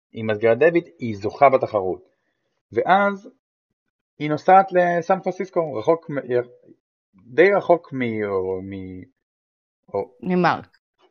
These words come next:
Speaker 1: אני רוצה להגיד כאילו אורגנו, אבל זה לא השם של המדינה,
Speaker 2: <laughs>
Speaker 1: אורגון. די רחוק
Speaker 2: אורגון.
Speaker 1: מאורגון. <laughs> אורגנו, יופי. די רחוק מאורגון, מ-, בעצם מארקדיה ביי.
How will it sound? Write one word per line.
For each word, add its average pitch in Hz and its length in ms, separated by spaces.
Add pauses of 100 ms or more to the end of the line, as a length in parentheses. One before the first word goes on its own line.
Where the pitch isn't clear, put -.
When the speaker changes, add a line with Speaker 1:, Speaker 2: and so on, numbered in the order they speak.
(520)
Speaker 1:
אני 113 120
רוצה 113 160
להגיד 135 300
כאילו 120 240
אורגנו, 107 600
אבל 98 80
זה 98 120
לא 104 80
השם 107 240
של 120 200
המדינה, 117 560
Speaker 2:
<laughs> 131 40
Speaker 1:
אורגון. 123 480 (680)
די 151 140
רחוק 220 140
Speaker 2:
אורגון. 196 520
Speaker 1:
מאורגון. 120 680 (580)
<laughs> - 520
אורגנו, 101 480
יופי. 95 340 (560)
די 151 60
רחוק 190 180
מאורגון, 104 760
מ-, 101 120
בעצם 104 240
מארקדיה 95 480
ביי. 95 280